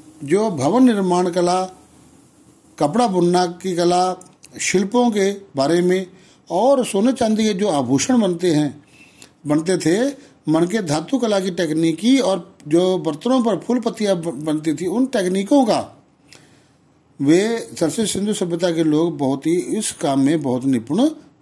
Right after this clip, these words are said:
थे। तीसरा प्रश्न आता है, सरस्वती सिंधु सभ्यता के अधीन कला के विकास का संक्षिप्त वर्णन करो।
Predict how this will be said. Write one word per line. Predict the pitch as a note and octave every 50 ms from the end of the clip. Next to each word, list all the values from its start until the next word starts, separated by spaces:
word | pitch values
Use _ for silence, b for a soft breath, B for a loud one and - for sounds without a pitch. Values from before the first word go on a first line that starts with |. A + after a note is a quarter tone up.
| - - -
थे। | G2+ F2+ - - - _ _ _ _ _ _ _ _ _ _ _ _ _ _ _ _ _ _ _ _ _ _ - -
तीसरा | A3+ A3+ - - C4 C4
प्रश्न | A#3 A#3 G#3 A#3 A#3
आता | A3+ A3+ - A#3
है, | G#3 G3 A3+ A#3+ - B B B B B B B B B B B B B B B B - -
सरस्वती | F3+ F3+ F3 F3+ B3+ B3+ C4+
सिंधु | - - B3+ B3 C4
सभ्यता | - A#3 G3+ F#3+ G#3+ G3+ A#3+ A#3
के | A3 - A3+
अधीन | G#3+ G3+ D#3 C3 C#3+ D#3 F3+ G3+ A3 B3+ C#4+ D4 C#4+ B B B B B B B B -
कला | - F#3 F#3+ G#3+ A3+ G#3+ D#3 A2 G#2 - - - - _ _ _ _ _ _ _ - - -
के | - A3+ A#3 B3
विकास | A#3 A3 - - G#3 G3 F#3 F#3+ G#3+ G3 - C4+ C#4 C#4+ D4 - - - _ _ _ -
का | - F#3 F#3+ G#3 G#3+
संक्षिप्त | F#3 - - G#3+ G#3+ - - - C4 B3 - -
वर्णन | B3 G3 E3+ D3 C3+ C3+ F3 A#3+
करो। | - - A#2 G2 E2+